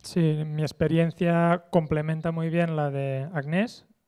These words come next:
Yo ahora estoy haciendo de entrenador de equipo en Team Labs, en el grado universitario Lane, que estamos experimentando en un grado universitario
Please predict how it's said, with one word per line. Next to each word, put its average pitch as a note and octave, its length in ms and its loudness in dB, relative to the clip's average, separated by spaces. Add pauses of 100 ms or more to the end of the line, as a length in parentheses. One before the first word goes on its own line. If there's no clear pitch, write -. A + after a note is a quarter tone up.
(340)
Yo D#3 200 2
ahora D3 220 4
estoy D3+ 220 -2
haciendo D3+ 360 0
de C#3+ 180 0
entrenador C#3+ 520 -2
de E3 80 2
equipo E3 380 2
en D3+ 160 -2
Team D#3+ 220 -2
Labs, F#3 260 0
en D3+ 100 -4
el C#3+ 120 -2
grado D3 240 4
universitario D3 760 0
Lane, G#3 280 0 (1160)
que C#3+ 880 4
estamos E3+ 360 4
experimentando F3 1000 6
en D#3 200 4
un D#3 160 -2
grado E3 320 6
universitario F#3 960 2